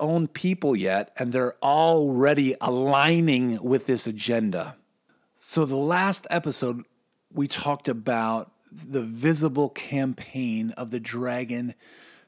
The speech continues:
to make a war with the saints. Why does he want to make war with the saints? Well, he wants to drive,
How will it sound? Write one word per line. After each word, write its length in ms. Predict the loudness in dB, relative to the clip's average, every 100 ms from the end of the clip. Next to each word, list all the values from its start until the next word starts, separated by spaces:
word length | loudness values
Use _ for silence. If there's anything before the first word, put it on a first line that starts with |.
| -12
to 180 | -2 0
make 400 | 2 2 0 -2
a 40 | -2
war 360 | 2 4 4
with 140 | 4 0
the 80 | -2
saints. 280 | -2 -2
Why 340 | -4 -2 0 0
does 160 | 0
he 60 | 0
want 180 | 0 2
to 40 |
make 240 | 2 0 0
war 220 | 0 0
with 100 | 0
the 60 |
saints? 260 | -2 -4 -2
Well, 60 | -4
he 160 | -4
wants 340 | -2 -2 -4 -4
to 140 | -6
drive, 1040 | -4 -6 -4 -2 -2 -2 -4 -6 -10 -16